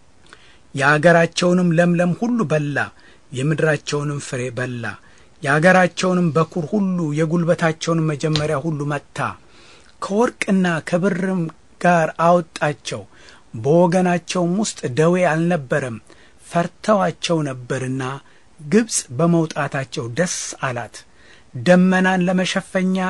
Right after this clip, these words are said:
ዘረጋባቸው፣ እሳትንም በሌሊት ያበራላቸው ዘንድ ዘረጋ። ለመኑ፣ ድርጭትንም አመጣላቸው፣ የሰማይንም እንጀራ አጠገባቸው። አለቱን ሰነጠቀ፣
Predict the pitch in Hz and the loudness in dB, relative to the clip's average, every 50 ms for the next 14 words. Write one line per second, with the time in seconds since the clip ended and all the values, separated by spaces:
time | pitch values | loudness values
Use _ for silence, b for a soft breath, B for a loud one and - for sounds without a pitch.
0 | 196 160 147 170 180 190 180 165 156 170 143 127 123 - 120 120 - - - 131 | -4 -2 0 0 2 2 0 -2 -2 -4 -4 -4 -6 -8 -8 -8 -8 -12 -12 -12
1 | 104 104 - b b b b b b b b 170 - - 190 185 190 185 - 196 | -12 -14 -16 b b b b b b b b -6 -2 0 2 2 0 0 -2 -2
2 | 196 202 202 180 147 117 151 165 170 185 190 190 220 214 - 185 180 170 180 190 | -2 0 0 0 0 0 0 0 0 0 0 -2 -4 -4 -2 0 0 0 0 0
3 | 185 185 180 175 175 170 170 165 - - 170 160 170 190 202 170 151 143 151 143 | 0 0 0 -2 -2 -2 -4 -4 -6 -6 -6 -4 -4 -4 -4 -4 -2 -2 -2 -2
4 | 143 135 123 117 120 117 101 - b b b b b b b b b 120 147 190 | -4 -6 -8 -10 -10 -10 -10 -10 b b b b b b b b b -2 0 2
5 | 202 208 202 196 190 180 175 170 143 131 131 165 165 160 - - 190 170 - - | 4 4 4 4 2 2 0 -2 -2 -4 -4 -4 -4 -4 -4 -6 -8 -8 -6 -6
6 | 180 175 175 165 170 180 - - 147 156 156 143 _ - - 147 139 139 135 135 | -4 -2 -2 -2 -4 -6 -6 -4 -4 -4 -4 -6 _ -10 -6 -6 -6 -6 -6 -10
7 | 127 - - - 143 107 - b b b b b b b 117 117 147 151 - - | -10 -10 -8 -8 -8 -8 -8 b b b b b b b -4 -2 -2 0 0 0
8 | 190 185 185 175 185 185 185 190 190 202 220 190 170 175 175 160 185 185 190 202 | 2 2 2 2 2 0 0 0 0 0 0 0 2 2 2 2 0 0 0 0
9 | - - - 165 156 156 - - 175 160 156 147 151 139 139 131 123 120 - - | -2 -2 -2 -2 -2 0 0 -2 -4 -2 -2 -4 -4 -4 -4 -6 -8 -10 -12 -12
10 | 117 104 - b b b b b b b - - 143 143 151 156 156 151 - - | -14 -14 -16 b b b b b b b -6 -2 -2 0 2 0 0 -2 -2 -4
11 | 196 185 175 - - 147 143 180 208 - _ - - 180 156 - | -4 -4 -2 -4 -4 -4 -4 -4 -4 -6 _ -4 -4 -4 -4 -2